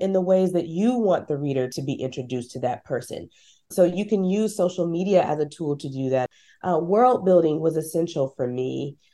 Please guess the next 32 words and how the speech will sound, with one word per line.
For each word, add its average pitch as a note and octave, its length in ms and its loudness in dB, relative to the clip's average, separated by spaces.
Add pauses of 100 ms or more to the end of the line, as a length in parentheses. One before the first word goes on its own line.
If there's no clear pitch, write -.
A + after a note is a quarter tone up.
(240)
um, D3+ 160 -6
because D3+ 520 2
even A3 280 0
if F#3+ 120 -4
the F#3+ 100 -4
people, F#3+ 640 2
even A3+ 160 -2
if A3+ 100 -4
readers F#3+ 300 -2
don't E3+ 220 0
know E3+ 140 6
the D#3 120 2
person F#3+ 480 -4
who's E3+ 120 0
at D#3+ 120 -2
the D#3 80 -4
center D#4 340 2
of G3+ 140 0
your E3+ 100 0
biography, D3+ 960 -4 (400)
you C4 140 2
can C4+ 140 2
help B3 340 2
them G#3+ 560 4
connect G3+ 500 0 (160)
to F#3 140 0
feelings F#3+ 800 2
and D3 140 2
emotions D#3 840 2
that D3 200 0
will D3 160 -2
guide D3 500 2